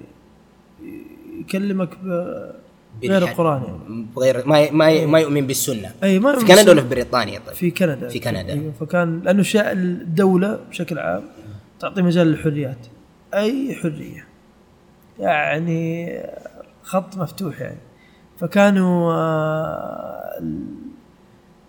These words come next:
Speaker 1: يشجع بعض الناس إنه يقول لك: "أنا أي أحد يجادلني، أي موضوع أنا أجادل فيه." فكانت تطرح أسئلة بعض الأحيان تكون سخيفة بصراحة. آه، لكن يظ-، تظل،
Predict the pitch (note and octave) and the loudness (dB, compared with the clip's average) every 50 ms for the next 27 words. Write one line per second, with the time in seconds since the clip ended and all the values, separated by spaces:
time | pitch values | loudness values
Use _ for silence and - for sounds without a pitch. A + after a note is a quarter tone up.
0 | _ _ _ _ D#3 - G3+ G3 F3+ F3+ F3 D3+ D#3 D#3 F3 E3+ F3+ F3+ F#3 G3+ | _ _ _ _ -4 -2 0 0 2 0 0 2 2 2 2 4 2 2 2 2
1 | G#3 F#3 - - F#3 F#3 F3+ F3+ F3+ F3+ F3+ F3+ F#3+ F#3 F#3+ G#3+ G3+ G3 - - | 0 0 0 -2 -2 0 0 0 0 0 -2 -2 -2 -2 0 0 0 0 0 0
2 | G3 G3 G3+ G3+ G3+ G3 F3 - - - - - _ _ _ _ - _ - G3+ | 0 0 2 2 2 0 -2 -4 -10 -16 -20 -20 _ _ _ _ -20 _ -2 0
3 | A3 A3+ G3 - F3+ E3 E3 D#3 D#3 D3 C#3+ D3 C#3 C3 C3 - - - - G3 | 0 0 0 0 0 0 2 2 0 0 -2 -4 -6 -8 -10 -12 -16 -8 -4 0
4 | G3+ F#3 F3+ E3+ E3+ F3 E3+ D3 D#3 D#3 D3+ C#3+ D#3+ D#3 D3 D3 - - - - | 2 2 2 2 2 2 2 2 2 2 2 0 0 -2 -2 -6 -8 -10 -16 -20
5 | - _ _ _ _ _ _ _ _ _ _ _ _ _ - F3+ - A#3 A#3+ A3 | -20 _ _ _ _ _ _ _ _ _ _ _ _ _ -8 0 4 6 6 6
6 | F3+ C4 G#3+ C4+ A#3+ G3 - - A3+ A3 - A3+ G3+ F#3 F#3 F3+ F3 F#3 F#3 E3+ | 4 2 2 2 2 2 2 0 0 2 2 2 2 2 4 4 4 4 2 0
7 | - - G#3 A3 A3 A3+ A#3 D4+ F4 - - - - - - - - - A#3 A3+ | 0 0 0 2 2 0 -2 -4 -8 -12 -14 -14 -16 -18 -18 -18 -8 -2 0 0
8 | F3+ - G3 F#3 A3 F#3+ D3 C#3 C#3 C#3+ - - - - - _ _ _ _ - | 0 0 0 2 2 2 2 0 -6 -10 -12 -16 -20 -20 -20 _ _ _ _ -12
9 | - D#3+ D3 A#2 B2 E3+ G3 - - _ _ _ _ _ _ _ _ _ _ _ | -10 -8 -8 -8 -10 -12 -14 -14 -20 _ _ _ _ _ _ _ _ _ _ _
10 | _ _ _ _ _ _ _ _ _ F3+ F#3+ F3+ F3 F3 F#3+ G3 G3 G3 G3+ G3+ | _ _ _ _ _ _ _ _ _ -8 -8 -8 -8 -8 -4 0 2 2 2 2
11 | - G#3 G#3 G3+ F#3+ F3+ F3+ F3+ F3+ F#3 F3+ F3+ F3+ F3+ F3+ - - - - - | 2 0 2 2 2 0 0 0 -2 -2 -4 -4 -6 -6 -8 -10 -12 -16 -16 -18
12 | - - - _ _ _ _ _ _ _ _ _ _ _ _ _ _ _ - G3+ | -20 -20 -20 _ _ _ _ _ _ _ _ _ _ _ _ _ _ _ -8 -4
13 | F3 F#3 G#3+ - F#3 - G3+ F3+ F#3+ G3+ G3 E3+ | -2 -2 -2 -2 -2 -2 0 2 4 4 2 2